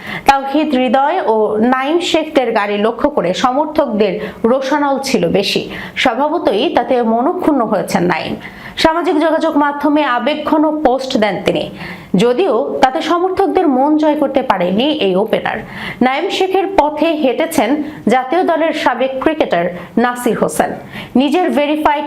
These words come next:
Facebook পেজে জাতির সামনে প্রশ্ন ছুড়ে দেন তিনি। নিজের সেই পোস্টে নাসির লেখেন, "আমরা ক্রিকেট প্লেয়ার, তার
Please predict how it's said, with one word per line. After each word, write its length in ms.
Facebook 340
পেজে 560
জাতির 340
সামনে 460
প্রশ্ন 380
ছুড়ে 240
দেন 180
তিনি। 300
নিজের 400
সেই 320
পোস্টে 360
নাসির 380
লেখেন, 500
"আমরা 340
ক্রিকেট 380
প্লেয়ার, 260
তার 160